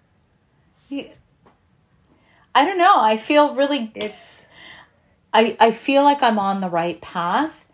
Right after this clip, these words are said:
Speaker 2: Yes.
Speaker 1: It feels very good to me, even though, let's face facts,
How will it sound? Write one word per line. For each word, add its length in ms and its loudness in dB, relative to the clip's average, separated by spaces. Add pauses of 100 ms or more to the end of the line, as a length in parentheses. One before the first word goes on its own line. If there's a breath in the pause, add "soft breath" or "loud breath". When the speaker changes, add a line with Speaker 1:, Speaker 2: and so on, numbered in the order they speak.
Speaker 2:
Yes. 160 -12 (120)
Speaker 1:
It 180 -6
feels 520 0
very 300 0
good 280 -8
to 140 -10
me, 420 -6
even 360 -2
though, 520 0 (720 soft breath)
let's 280 -12
face 280 -4
facts, 480 -6